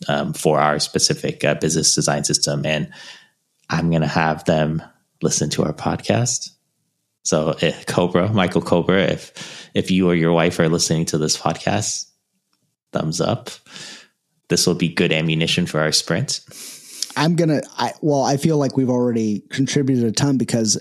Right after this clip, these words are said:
Speaker 2: already when you go into that sprint, you're gonna know the difference between a sweet potato and a yam. So you're way ahead. You're way,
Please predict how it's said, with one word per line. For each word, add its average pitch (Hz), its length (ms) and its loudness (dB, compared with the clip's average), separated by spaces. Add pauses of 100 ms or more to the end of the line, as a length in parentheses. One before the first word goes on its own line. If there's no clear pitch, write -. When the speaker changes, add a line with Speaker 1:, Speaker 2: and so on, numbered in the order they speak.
(180)
Speaker 2:
already 147 420 2
when 117 160 2
you 117 60 0
go 127 180 2
into 127 160 0
that 110 180 2
sprint, - 380 0
you're 123 140 2
gonna 120 140 2
know 113 180 2
the 107 80 2
difference 110 320 0
between 107 320 0
a 95 40 0
sweet - 280 0
potato 101 320 -2
and 98 100 0
a 98 40 0
yam. 95 460 0 (800)
So 113 300 2
you're 123 160 2
way 147 220 2
ahead. 127 480 0
You're 120 160 2
way, 127 460 2